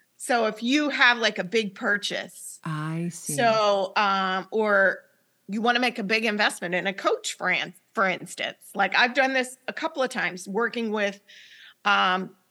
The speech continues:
Speaker 1: business coaches and, and getting my neuro, uh, certification. I took the credit card 'cause a lot of time coaches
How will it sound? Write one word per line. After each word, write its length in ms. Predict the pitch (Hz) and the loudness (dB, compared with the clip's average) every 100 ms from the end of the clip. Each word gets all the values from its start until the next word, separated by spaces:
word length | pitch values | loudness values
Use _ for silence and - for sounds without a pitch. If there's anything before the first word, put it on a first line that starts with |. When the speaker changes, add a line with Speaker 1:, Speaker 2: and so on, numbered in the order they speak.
| _ - | _ -4
Speaker 1:
business 500 | 285 330 320 262 202 | -2 -2 -2 -2 -2
coaches 720 | - 175 175 170 151 - - | -4 -4 -4 -6 -8 -10 -8
and, 480 | 208 190 190 185 180 - | -2 0 2 0 -4 -6
and 500 | - 185 175 175 170 - - _ _ _ _ _ - | -2 0 0 -2 -4 -10 -16 _ _ _ _ _ -2
getting 320 | 190 196 202 | 0 2 0
my 140 | 196 | -2
neuro, 560 | 190 208 208 202 202 190 - - | 0 2 4 4 2 -4 -4 2
uh, 540 | 185 180 175 175 165 - | 2 2 2 0 -4 -10
certification. 1080 | - 254 226 - - 330 339 - 185 170 180 - - - _ - | -4 -2 -2 -4 -4 -2 -2 -4 -4 -4 -8 -14 -20 -20 _ 4
I 140 | 226 | 4
took 280 | 240 294 294 | 4 -2 0
the 100 | 262 | 0
credit 360 | - 247 247 - | 2 4 4 2
card 260 | 233 180 | 2 2
'cause 140 | 185 202 | 0 0
a 60 | |
lot 180 | 240 233 | 2 4
of 80 | 262 | 2
time 220 | 277 233 | 0 -2
coaches 720 | 240 220 208 233 190 180 180 | -2 -4 -4 -2 -2 -2 -6